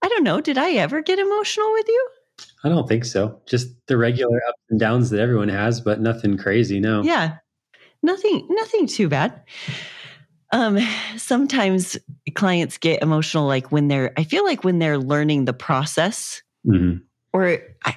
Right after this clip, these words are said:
Speaker 1: uh, maybe when they feel like they need the outcome versus,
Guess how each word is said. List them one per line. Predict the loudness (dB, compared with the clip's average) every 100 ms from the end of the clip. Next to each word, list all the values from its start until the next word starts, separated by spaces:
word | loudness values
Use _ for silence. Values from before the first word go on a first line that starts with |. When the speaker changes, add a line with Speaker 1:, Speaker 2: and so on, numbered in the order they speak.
| -4
Speaker 1:
uh, | -4 -2 0
maybe | 0 2 2 2 2
when | 0 0
they | 2 0
feel | 0 0
like | 0 -2 0
they | 0 2
need | 2 2 2 0 -2 -2
the | 0
outcome | 0 -2 0 0
versus, | 0 -2 -2 -6 -4